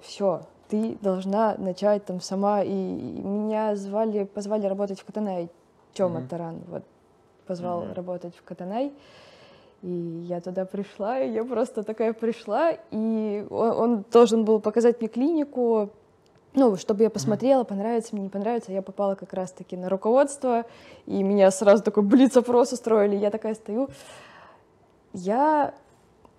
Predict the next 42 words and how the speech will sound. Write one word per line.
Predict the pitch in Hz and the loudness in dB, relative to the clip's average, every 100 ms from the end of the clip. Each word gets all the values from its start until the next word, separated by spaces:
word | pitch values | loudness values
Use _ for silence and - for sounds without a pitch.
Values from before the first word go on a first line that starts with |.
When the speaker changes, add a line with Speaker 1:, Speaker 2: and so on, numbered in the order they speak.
| _ _ - | _ _ -2
Speaker 1:
быстро | 214 285 247 | 2 2 4
учусь, | 233 220 320 381 - - _ _ 240 | 4 4 0 0 -4 -16 _ _ -8
мало | 233 247 226 | 4 8 8
Speaker 2:
Мгм. | 233 | 6
Speaker 1:
что | - 233 | 4 4
умею, | 214 254 392 285 175 | 4 4 4 4 4
но | 220 247 247 233 - - _ - | 2 4 4 4 0 -8 _ -6
очень | 190 226 214 220 | 2 4 4 2
быстро | 214 214 | -2 -2
учусь, | 226 349 403 | -2 -2 -2
как | - 214 | -2 -6
бы | 190 | -2
быстро | 214 214 196 | -4 -4 -4
там | 202 | -6
что-то | 190 226 214 | -2 0 2
изучаю, | 208 202 285 | 0 0 0
и | 294 | 0
мне | 202 | -2
такие: | - 175 - _ _ - | -10 -20 -20 _ _ -8
«Берем». | 185 180 165 170 - - - - - - - - | -2 -2 -2 -6 -14 -20 -20 -20 -20 -20 -20 -8
И | 190 196 196 190 190 | -2 0 0 0 0
на | 196 | -2
самом | 180 202 208 | -2 -2 -2
деле | 190 190 185 175 - - | -2 -2 0 -2 -4 -4
вот | 190 185 - - | -2 -2 -4 0
этот, | 202 196 196 185 - | 0 2 0 -2 -2
э, | 196 180 180 180 - | -4 -2 -4 -10 -4
это | 208 202 | -2 0
здорово. | 196 196 208 185 175 | -2 4 4 4 2
Это | 175 196 | -2 0
был | 196 | 0
для | 185 196 | 0 -2
меня | 196 202 | 0 0
очень | 202 - | 0 -4
хороший | 208 196 196 - | -4 -4 -4 -2
опыт, | 254 330 233 - _ | -2 0 -4 -6 _
потому | 190 190 196 | -8 -6 -6
что | 208 - | -6 -8
я | 190 190 | -6 -4
там | 202 196 | -4 -4
очень | 190 - | -6 -6
многому | 202 190 190 190 190 | -8 -6 -6 -4 -6